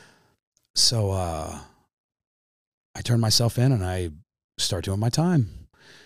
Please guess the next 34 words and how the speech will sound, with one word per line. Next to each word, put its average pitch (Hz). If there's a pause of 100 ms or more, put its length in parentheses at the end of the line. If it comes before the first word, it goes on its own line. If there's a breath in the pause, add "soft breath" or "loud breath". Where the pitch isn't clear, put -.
(220 loud breath)
and 98
I'm, 92
I 95
wait, 113
and, 92
and 90 (200)
my, 87
my 92
sentence 123
comes 123
up, 113
and 107
they, 101
they've, 98
they 101
finalize 120
the 110
charges 110
that 98
they're 113
gonna 95 (120)
s-, -
that 120
are 113
gonna 107
stick, 120
and 110
the 113
other 113
ones 107
that 107
are 110
gonna 110
go, 95